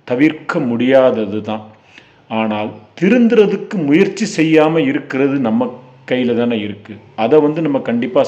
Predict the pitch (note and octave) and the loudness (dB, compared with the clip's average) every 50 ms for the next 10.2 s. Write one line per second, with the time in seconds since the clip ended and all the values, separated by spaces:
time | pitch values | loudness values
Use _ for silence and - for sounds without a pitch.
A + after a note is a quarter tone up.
0 | - B2+ A#2 A#2 A#2+ B2 - B2 A#2+ B2 A#2+ G2+ F#2+ G2+ G#2+ F#2+ F#2 F#2+ F#2 F#2 | 0 -4 -4 -4 -4 -4 -4 -4 -4 -2 -2 -2 -2 -4 -4 -6 -8 -12 -12 -14
1 | - - - - - - - - - - - - - - - _ _ - A#2+ B2 | -18 -20 -20 -20 -20 -20 -20 -20 -20 -20 -20 -20 -20 -20 -20 _ _ -2 -2 2
2 | C3 D#3+ F#3 F3+ - - D#3+ D#3 D#3 D3 D3+ D3 D3+ D#3+ D#3+ - - D#3+ E3 F3+ | 4 4 2 2 0 -2 -2 0 2 2 2 4 2 0 -4 -2 0 0 0 0
3 | F3+ F#3+ F#3+ C3 A#2+ A#2+ C3 C#3+ D3+ D3+ D#3+ E3 E3+ E3 E3+ D#3 B2 A#2 A#2 A#2+ | 0 -2 0 2 2 4 4 4 4 2 0 0 0 0 0 0 2 0 0 0
4 | C#3 D3+ D3+ C#3+ B2+ A#2+ B2 A#2+ - - C3+ C#3 C#3+ D3+ D#3+ D#3+ - - - - | 0 0 -2 -2 -2 -2 -2 -4 -6 -6 -4 -2 -2 -2 -4 -8 -14 -20 -20 -20
5 | - - - - C3 A#2+ B2 B2+ B2 - - D3 C#3 C#3+ - - - - - A#2+ | -20 -20 -12 -6 -4 -4 -2 -4 -4 -4 -2 -2 -2 -2 -4 -8 -14 -18 -10 -4
6 | A#2 A#2+ C3 C#3 - - - - - C3+ B2 A#2+ B2 A#2 A2+ A#2 A#2 A2 A#2 B2 | -2 0 0 0 -2 -6 -14 -12 -8 -6 -4 -4 -4 -4 -4 -4 -4 -4 -6 -6
7 | C#3 D3+ A#2 G#2+ G#2+ A#2+ C3+ C3+ C3 B2 A#2 A2 G#2+ G2 - - A2 G#2 G2 - | -6 -6 -6 -4 -2 -2 0 0 0 -2 -2 -2 -4 -6 -6 -6 -8 -8 -6 -10
8 | G#2 - F#2+ F#2+ - _ - - - - - - - - - - - _ _ A2+ | -12 -12 -14 -16 -16 _ -20 -20 -20 -20 -20 -20 -20 -20 -20 -20 -20 _ _ -8
9 | B2+ C#3+ C#3+ D#3+ D3+ C#3 C#3 C#3 C#3+ C#3+ C#3+ C#3 C3+ B2+ - - C3+ B2 G#2 F#2+ | -8 0 2 2 2 4 2 0 0 0 0 0 0 -2 -2 -4 -4 -4 -4 -6
10 | F#2+ A#2+ - | -8 -12 -16